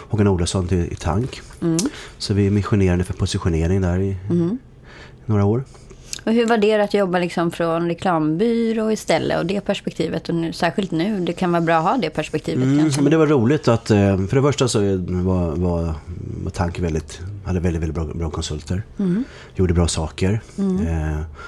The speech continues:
Speaker 1: positionerade väldigt tydligt som en väg att, eh, tänka marknadsföring.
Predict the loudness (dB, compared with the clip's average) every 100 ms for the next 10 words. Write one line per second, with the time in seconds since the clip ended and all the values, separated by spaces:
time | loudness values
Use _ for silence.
0 | -6 -4 -2 0 2 2 2 0 0 -2
1 | 0 -2 -2 -2 -2 -2 -2 -2 -2 -4
2 | -6 -6 -6 -6 -8 -4 -4 -2 -2 -4
3 | -6 -6 -4